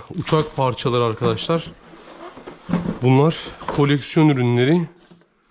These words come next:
Sıfır bir set. Şu neyin parçası onu bilmiyoruz. Harika. Hemen bunun fiyatına bakalım. Bak kırk sekiz dolara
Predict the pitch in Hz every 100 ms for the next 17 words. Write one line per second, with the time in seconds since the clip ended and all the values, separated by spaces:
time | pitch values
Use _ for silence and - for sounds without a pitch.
0 | _ _ _ _ - - - 170 - 127
1 | 127 165 - - _ _ - - - -
2 | - - - 151 165 - - - - -
3 | - - - _ - - - - - _
4 | - - - - - - - - - 170
5 | 180 - - - 160 139 147 151 147 -
6 | - - - 143 131 - 143 170 165 151
7 | 170 156 131 170 - - - - - -
8 | - - - - - - - - - -
9 | - 104 107 110 - 135 120 - - -
10 | - - - - - - - - - -
11 | - - - - - 165 180 190 180 190
12 | - 170 165 185 175 190 160 139 131 -
13 | 135 165 - 170 160 156 170 175